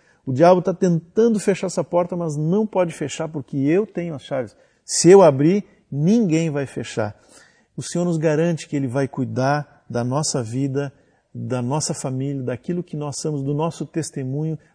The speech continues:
da nossa vida com Ele, se nós estivermos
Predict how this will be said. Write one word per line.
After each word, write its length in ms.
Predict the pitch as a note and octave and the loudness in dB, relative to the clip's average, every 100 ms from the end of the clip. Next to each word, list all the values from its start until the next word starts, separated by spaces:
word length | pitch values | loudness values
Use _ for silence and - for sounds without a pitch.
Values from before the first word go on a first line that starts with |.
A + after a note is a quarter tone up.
| - | -4
da 100 | D3 | 0
nossa 320 | F3 - D#3 | 0 2 0
vida 500 | B2 B2+ F#3 A3+ G3+ | -2 -2 2 2 2
com 200 | - C#3 | 0 -4
Ele, 360 | C#3 D3 D3 - _ _ _ | -2 -2 -2 -6 _ _ _
se 380 | - - F3+ | -10 -4 -2
nós 360 | F#3 C#3+ C#3+ C#3+ | -2 -2 -4 -6
estivermos 760 | B2+ - A#2 B2 B2 B2+ B2 | -8 -10 -6 -4 -4 -4 -8